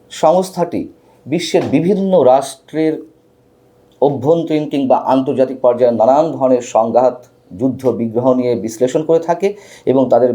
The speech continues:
বিশ্লেষণগুলো খুবই যথার্থ হয়ে থাকে। তাদেরকে নিয়ে আমি বেশ কয়েকবার কথা বলেছি সাত জানুয়ারি নির্বাচনের আগে।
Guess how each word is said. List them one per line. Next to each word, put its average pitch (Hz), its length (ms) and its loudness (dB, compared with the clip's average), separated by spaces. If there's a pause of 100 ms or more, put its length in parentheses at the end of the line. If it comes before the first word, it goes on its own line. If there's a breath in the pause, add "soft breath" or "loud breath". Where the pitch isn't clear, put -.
বিশ্লেষণগুলো 156 640 -2 (540 loud breath)
খুবই 202 300 0 (120)
যথার্থ 185 380 0
হয়ে 196 220 0
থাকে। 196 140 -6 (100)
তাদেরকে 143 300 0
নিয়ে 151 180 0
আমি 151 100 -4 (320)
বেশ 180 160 2 (100)
কয়েকবার 175 340 2
কথা 170 200 -2
বলেছি 180 240 -4
সাত 160 200 0 (120)
জানুয়ারি 160 320 -2
নির্বাচনের 156 500 -2
আগে। 160 160 -2